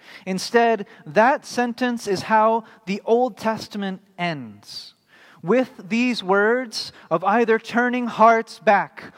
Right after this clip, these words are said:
or utter destruction. Four hundred and fifty years of silence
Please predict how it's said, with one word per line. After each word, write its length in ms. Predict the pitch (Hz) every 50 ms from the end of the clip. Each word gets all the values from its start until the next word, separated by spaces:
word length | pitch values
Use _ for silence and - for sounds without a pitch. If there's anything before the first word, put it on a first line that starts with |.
| - - _
or 260 | 196 202 220 233 - - _ _
utter 340 | - 214 254 240 247 220 208
destruction. 920 | 180 165 208 196 - - - 190 175 - - - - - 151 131 120 113 110 _ - - - _ _ _ _ _ _
Four 320 | 233 240 254 254 247 247
hundred 640 | 233 - - 226 226 226 220 214 220 226 220 208
and 260 | - 208 196 190 190 180
fifty 800 | - _ - 269 269 247 - - _ - 233 233 233 220 208 - - - - _
years 720 | 165 156 165 208 240 247 254 247 214 180 156 139 127 -
of 180 | - 180 165 143
silence 760 | - - - 175 170 165 143 135 120 113 110 - - - -